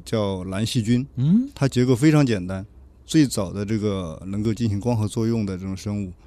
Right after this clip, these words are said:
Speaker 1: 然后它一直三十多亿年了，一直重复这种生活，然后非常坚韧。
Speaker 2: 一直到现在。
Speaker 1: 对，一点变化都没有。
Speaker 2: <laughs> 啊，而且如果您提到了这个光合作用的话，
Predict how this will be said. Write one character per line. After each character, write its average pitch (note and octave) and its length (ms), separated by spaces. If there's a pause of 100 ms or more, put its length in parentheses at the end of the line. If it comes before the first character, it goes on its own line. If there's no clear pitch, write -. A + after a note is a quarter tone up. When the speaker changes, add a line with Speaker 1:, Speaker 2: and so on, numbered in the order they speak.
(120)
Speaker 1:
然 A2 160
后 A2+ 140
它 A2+ 180
一 A#2+ 180
直 G#2 240
三 B2 220
十 G#2+ 100
多 A2+ 160
亿 A2 100
年 F#2+ 260
了， F#2+ 180 (320)
一 C#3 160
直 G#2+ 300
重 G#2+ 280
复 A2 240 (300)
这 D3 140
种 A2+ 120
生 C#3 300
活， F2 320
然 G#2 140
后 G#2+ 240
非 D3+ 200
常 B2 200
坚 C#3 260
韧。 A2+ 220
Speaker 2:
一 D3 160
直 A2 160
到 G2+ 140
现 G2 220
在。 F#2 280
Speaker 1:
对， A#2+ 180 (640)
一 F3+ 140
点 A2 300
变 C#3+ 220
化 G#2+ 160
都 G#2 140
没 G#2+ 160
有。 A2 100 (260)
Speaker 2:
<laughs> - 280
啊， A#2 640 (200)
而 C#3+ 100
且 A#2+ 200
如 A#2+ 160
果 A#2+ 220 (460)
您 C#3 160
提 D#3+ 120
到 D#3 140
了 C3 100
这 B2+ 140
个 G#2 160
光 G3 180
合 G#2+ 200
作 C#3 200
用 F#2 160
的 E2+ 80
话， E2 300